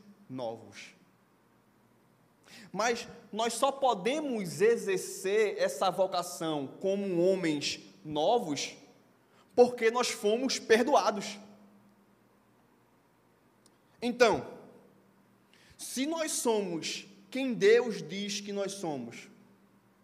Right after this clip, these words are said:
qual é o resultado natural disso? Porque Deus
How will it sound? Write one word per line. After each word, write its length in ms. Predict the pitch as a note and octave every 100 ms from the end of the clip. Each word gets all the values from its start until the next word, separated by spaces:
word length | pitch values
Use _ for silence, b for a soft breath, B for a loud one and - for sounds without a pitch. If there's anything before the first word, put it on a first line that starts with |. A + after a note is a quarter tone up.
| _ _ _ _ _ _ _ _ _
qual 260 | - D4 C4
é 60 | B3+
o 60 |
resultado 960 | F#3+ G3+ F#3 G#3 - - D#3 D#3 D#3 D3
natural 680 | D3+ D#3 - D3 C3 B2+
disso? 340 | A#2+ G#2+ - -
Porque 520 | D#3 - F3 C#3 - - - _ _ _ _ _ _ _ _ _ _ _ -
Deus 680 | D3 F3 E3+ F#3 - -